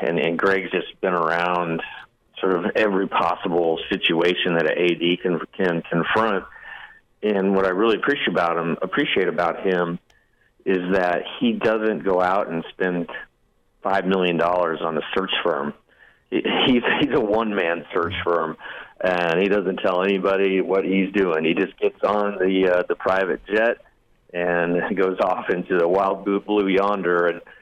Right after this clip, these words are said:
and nobody really <laughs> knows where he's going. And that's what he did when he hired Nate Oates,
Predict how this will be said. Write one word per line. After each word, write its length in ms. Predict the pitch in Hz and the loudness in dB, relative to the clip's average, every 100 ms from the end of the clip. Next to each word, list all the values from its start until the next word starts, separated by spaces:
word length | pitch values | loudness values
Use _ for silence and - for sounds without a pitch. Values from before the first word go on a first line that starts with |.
| - _ | -20 _
and 100 | 95 | -2
nobody 300 | 98 101 117 | 0 2 2
really 220 | 117 123 | 2 2
<laughs> 20 | 135 | 2
knows 240 | - - | 0 0
where 320 | 104 110 107 | 2 2 0
he's 240 | 101 92 - | -2 -4 0
going. 300 | 113 139 92 | 0 2 0
And 100 | 87 | -2
that's 140 | 98 | 0
what 100 | 107 | 0
he 80 | 95 | 2
did 220 | 101 101 | 2 2
when 100 | 95 | 2
he 100 | 90 | 2
hired 400 | 95 98 95 92 | 2 2 0 0
Nate 240 | 95 95 | 0 2
Oates, 320 | 90 107 127 | 4 2 0